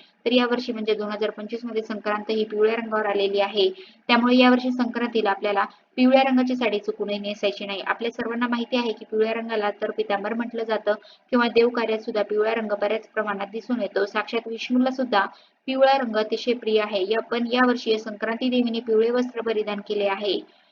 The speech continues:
त्यामुळे आपल्याला पिवळ्या रंगाची साडी किंवा पिवळ्या रंगाचे कपडे या दिवशी घालायचे नाही. तुमच्या मुलीची किंवा सुनेची जरी पहिली संक्रांत असेल तर तिला जरी तुम्हाला साडी घ्यायची असेल तर शक्यतो पिवळ्या रंगाची साडी घेऊ नका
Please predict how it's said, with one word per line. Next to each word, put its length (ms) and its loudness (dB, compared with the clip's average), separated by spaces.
त्यामुळे 260 4
आपल्याला 300 2
पिवळ्या 340 2
रंगाची 280 -8
साडी 360 -2
किंवा 160 0
पिवळ्या 260 2
रंगाचे 320 -4
कपडे 280 -4
या 120 0
दिवशी 240 -2
घालायचे 420 -4
नाही. 240 -6
तुमच्या 260 -6
मुलीची 340 -6
किंवा 220 -4
सुनेची 440 -4
जरी 240 2
पहिली 280 4
संक्रांत 480 -2
असेल 360 -2
तर 60 -4
तिला 200 -2
जरी 240 0
तुम्हाला 260 -2
साडी 260 2
घ्यायची 280 2
असेल 260 -2
तर 100 -6
शक्यतो 440 -2
पिवळ्या 260 4
रंगाची 300 -2
साडी 280 -2
घेऊ 240 -2
नका 340 0